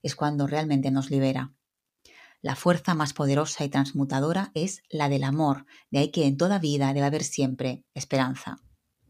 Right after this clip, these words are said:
Ahora voy a leer y comentar dos fragmentos de mi novela mística Mi cuerpo es el desierto. En el inicio, la protagonista llega al desierto huyendo de su vida y dice:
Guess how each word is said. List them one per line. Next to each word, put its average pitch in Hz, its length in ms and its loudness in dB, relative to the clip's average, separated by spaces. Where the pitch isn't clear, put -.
Ahora 170 160 4
voy 202 100 6
a 180 60 6
leer 165 320 4
y 170 80 -2
comentar 135 500 0
dos 151 160 -4
fragmentos 151 580 -4
de 135 220 0
mi 139 100 2
novela 143 320 2
mística 147 400 -4
Mi 131 140 0
cuerpo 143 220 -4
es 139 100 -10
el 135 100 -2
desierto. 139 640 -6
En 147 240 0
el 143 100 4
inicio, 156 560 0
la 147 160 -2
protagonista 139 760 -2
llega 160 280 0
al 151 100 -4
desierto 139 540 -4
huyendo 143 320 0
de 139 80 2
su 139 180 -6
vida 143 400 -2
y 165 120 0
dice: - 460 -6